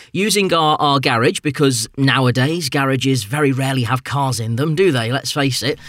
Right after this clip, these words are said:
It was a space that wasn't really being used, um, and it was big enough to build a room inside a room. So we built the four walls rather than sharing a garage wall. We built the four walls independently and the ceiling as well. Now,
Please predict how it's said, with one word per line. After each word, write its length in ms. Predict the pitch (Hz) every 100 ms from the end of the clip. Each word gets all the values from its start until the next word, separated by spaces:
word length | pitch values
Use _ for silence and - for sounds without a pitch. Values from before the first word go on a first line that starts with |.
| - - 151
It 100 | 139
was 140 | 143
a 40 |
space 340 | 147 165 156 131
that 100 | 147
wasn't 320 | 151 147 127
really 240 | 151 160
being 300 | 143 165 160 156
used, 520 | 226 135 - - -
um, 500 | - 120 120 120 123 123
and 100 | 131
it 80 | 127
was 140 | 127
big 180 | 180 185
enough 420 | 143 127 - -
to 220 | - 127
build 320 | 117 131 127 -
a 60 | 127
room 360 | 123 139 135 131
inside 580 | 139 131 - 147 127 117
a 40 |
room. 300 | 113 104 87
So 120 | 95 117
we 80 |
built 240 | 117 139 135
the 60 | 127 143
four 240 | 131 123
walls 440 | 104 92 92 120
rather 280 | 127 123 123
than 140 | 113 117
sharing 540 | - 131 127 120 113
a 60 | 113
garage 400 | 120 113 107 104
wall. 320 | 104 101 104 - - - -
We 120 | 120
built 380 | 127 117 - -
the 80 | 117
four 280 | 127 113 113
walls 280 | 113 110 113
independently 720 | 110 107 127 117 117 92 101
and 160 | 110 113
the 40 |
ceiling 520 | - 156 131 117 113
as 140 | 104 113
well. 360 | 120 110 80 _ - - - -
Now, 480 | 139 135 135 135